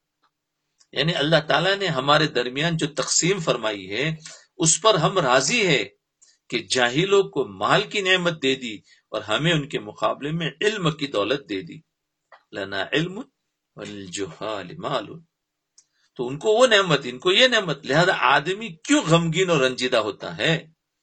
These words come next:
बल्कि अल्लाह ताला के फैसले पर राजी रहना चाहिए। जी, बहरहाल, हसद के अंदर सबसे बड़ी खराबी ये है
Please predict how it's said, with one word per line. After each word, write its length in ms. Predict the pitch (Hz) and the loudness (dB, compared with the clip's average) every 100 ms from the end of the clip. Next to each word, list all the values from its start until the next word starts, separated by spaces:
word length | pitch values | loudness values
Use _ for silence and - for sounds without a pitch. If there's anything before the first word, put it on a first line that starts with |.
| _ _ _ _ - | _ _ _ _ -10
बल्कि 260 | 104 - | -10 -8
अल्लाह 380 | - 110 101 101 | -10 -10 -8 -10
ताला 340 | 98 107 147 175 | -4 -2 2 0
के 180 | 156 | -2
फैसले 480 | 120 - 110 - 135 | -10 -6 -6 -2 -4
पर 280 | 135 196 110 | -2 -2 -2
राजी 420 | 101 104 113 202 | 0 0 4 6
रहना 280 | 156 123 110 | 4 4 -4
चाहिए। 500 | - 85 87 95 - _ _ _ _ _ _ _ _ _ _ _ _ _ _ _ _ _ _ _ _ _ _ _ _ _ _ _ _ _ | -6 -8 -8 -12 -14 _ _ _ _ _ _ _ _ _ _ _ _ _ _ _ _ _ _ _ _ _ _ _ _ _ _ _ _ _
जी, 460 | 80 123 110 82 _ _ _ _ - _ _ _ _ _ _ _ _ _ - | -6 -4 -4 -8 _ _ _ _ -20 _ _ _ _ _ _ _ _ _ 0
बहरहाल, 640 | 127 160 156 113 101 123 - _ _ _ _ _ _ - | 4 4 4 0 -2 -4 -14 _ _ _ _ _ _ -6
हसद 340 | 127 - 185 | 0 2 2
के 120 | - 135 | 0 -4
अंदर 400 | 120 120 135 - _ _ _ - | -4 -6 -6 -10 _ _ _ -10
सबसे 500 | - 139 - 156 147 | -4 -4 0 2 2
बड़ी 300 | - 120 110 | 0 -4 -4
खराबी 540 | - 104 104 98 101 | -4 -2 0 -2 -8
ये 220 | 95 98 | -6 -6
है 460 | 98 113 127 127 | -4 -4 -4 -6